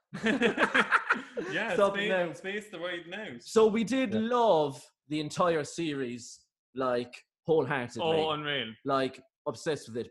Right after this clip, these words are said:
Speaker 2: But we did feel like there was, like, one kind of area which we would have liked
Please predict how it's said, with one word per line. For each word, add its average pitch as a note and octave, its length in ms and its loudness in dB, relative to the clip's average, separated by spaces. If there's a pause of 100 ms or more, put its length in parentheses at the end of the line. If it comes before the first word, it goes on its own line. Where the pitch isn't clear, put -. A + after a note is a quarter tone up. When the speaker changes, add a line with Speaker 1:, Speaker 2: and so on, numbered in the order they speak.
Speaker 2:
But F#3 260 6 (420)
we F#3+ 160 -2
did G#3 260 -2
feel A#3+ 300 -2
like F3 200 4
there F3 140 2
was, D#3+ 220 0
like, D#3+ 340 2
one F#3+ 400 4
kind F3+ 300 2
of E3+ 120 -4
area F#3 420 0
which D3+ 200 -4
we D#3+ 80 -2
would D#3 120 0
have D#3 120 -2
liked E3+ 440 -2